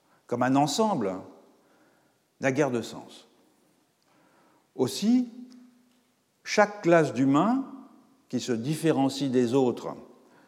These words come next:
par son apparence, par ses manières de faire, est-elle conçue comme une tribu-espèce particulière, à l'instar de la tribu-espèce du singe laineux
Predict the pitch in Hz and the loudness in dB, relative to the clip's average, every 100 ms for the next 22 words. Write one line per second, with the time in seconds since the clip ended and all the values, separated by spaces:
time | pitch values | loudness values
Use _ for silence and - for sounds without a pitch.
0 | _ - 98 113 107 127 160 120 120 120 | _ -8 -8 -6 -6 -2 -2 0 -4 -8
1 | - - - - - - 107 - 120 107 | -16 -20 -20 -20 -20 -8 -8 -4 -4 -2
2 | 110 113 113 101 139 143 139 123 147 165 | -2 0 -2 0 -2 2 4 4 2 -6
3 | - - - - - - 175 175 233 214 | -14 -20 -20 -20 -20 -2 0 2 0 0
4 | 151 - 254 240 170 180 175 - 185 170 | -4 -2 -4 2 2 2 0 0 0 4
5 | 143 135 - 151 202 - - - - - | 4 2 0 2 2 -2 -14 -18 -20 -20
6 | _ _ 180 147 - 139 135 110 110 127 | _ _ 4 4 0 -6 -4 -4 -2 0
7 | 180 208 - - - _ _ 147 151 135 | 0 -2 -10 -20 -20 _ _ 2 4 2
8 | - - 143 185 175 127 123 120 139 127 | -2 -2 0 2 0 0 0 -2 -6 0
9 | 127 113 - 135 104 98 143 127 110 104 | 0 0 -2 -2 -4 -8 -4 -4 -4 -6
10 | 110 135 190 220 | -4 -2 -2 -4